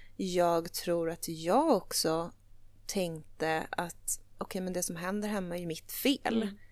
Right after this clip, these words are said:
Speaker 1: Det är ju jag som är jobbig, det är därför min mamma slår mig, eller det är därför hon mår dåligt, för att jag är jobbig. Så jag tänkte ju liksom att jag var ursprungsproblemet,
Speaker 2: Mm.
Speaker 1: och då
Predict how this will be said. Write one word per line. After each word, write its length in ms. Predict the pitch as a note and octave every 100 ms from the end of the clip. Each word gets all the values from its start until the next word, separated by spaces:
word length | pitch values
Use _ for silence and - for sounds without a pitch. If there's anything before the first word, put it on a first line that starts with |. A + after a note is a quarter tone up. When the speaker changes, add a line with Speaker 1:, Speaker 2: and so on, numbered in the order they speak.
| - -
Speaker 1:
Det 80 |
är 40 | F#3+
ju 100 | G3
jag 340 | G3 B3 B3
som 140 | G#3 F3+
är 40 |
jobbig, 440 | F#3+ G3+ F3+ A3+
det 80 | F3
är 40 | F3+
därför 360 | G#3+ A3+ - E3
min 140 | E3
mamma 440 | E3+ E3+ D#3 - G3
slår 480 | - F#3+ F3 E3+ F3
mig, 500 | F3 F#3 G3+ G#3 G#3
eller 340 | - - - - - -
det 60 | E3+
är 40 | E3+
därför 360 | G#3+ A#3 A3+
hon 260 | E3 G#3+ G#3+
mår 140 | G3+ F3
dåligt, 340 | - - -
för 100 | D#3
att 60 | E3
jag 400 | F3+ A3+ A3+ G#3
är 40 |
jobbig. 340 | F3 - F#3+
Så 100 | -
jag 120 | F#3+ G3+
tänkte 300 | A3 G3+ F3
ju 60 |
liksom 280 | E3+ - E3
att 220 | F3 - - - - -
jag 500 | F3 G3+ G3+ F3+ E3+
var 120 | - - G3 D#3+ - - F3 E3 E3
ursprungsproblemet, 1080 | - - - E3+ E3+ F#3+ A#3 B3+ - - G3+
Speaker 2:
Mm. 240 | F3+ E3+ D#3
Speaker 1:
och 120 | E3+ F3 -
då 460 | A3+ C4+ C#4+ C#4